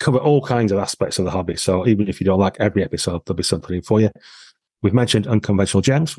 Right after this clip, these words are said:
which I did with Guy Miller. So you should check out his blog, Burn After Running. And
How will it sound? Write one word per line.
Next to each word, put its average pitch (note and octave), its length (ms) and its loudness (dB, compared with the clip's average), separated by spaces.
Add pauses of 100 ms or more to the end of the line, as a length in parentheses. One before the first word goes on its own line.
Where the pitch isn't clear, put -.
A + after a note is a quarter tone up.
which - 180 -6
I E2+ 80 -4
did E2+ 160 -4
with E2 140 -6
Guy E2+ 160 -2
Miller. A2 260 0 (100)
So - 140 -8
you D#2 60 -8
should - 160 -14
check - 240 -6
out F2+ 140 0
his F2 100 -6
blog, G#2 340 0
Burn F2 160 -2
After - 260 -6
Running. C#3 300 4 (540)
And A2 420 0